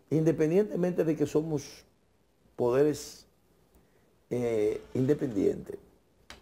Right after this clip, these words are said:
si no hay una voluntad del Ejecutivo para que un proyecto sea motorizado y tenga interés y preeminencia en el Congreso Nacional, ese proyecto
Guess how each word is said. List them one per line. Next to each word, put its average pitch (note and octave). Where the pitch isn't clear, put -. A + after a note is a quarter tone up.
si -
no G#3+
hay A#3
una G#3
voluntad B2+
del D#3
Ejecutivo G#2+
para B2+
que E3+
un F#3
proyecto D3+
sea C#3+
motorizado A#2+
y A#2
tenga C#3
interés C3+
y B2+
preeminencia B2
en A#2
el A2+
Congreso A#2+
Nacional, G#2+
ese C3
proyecto A#2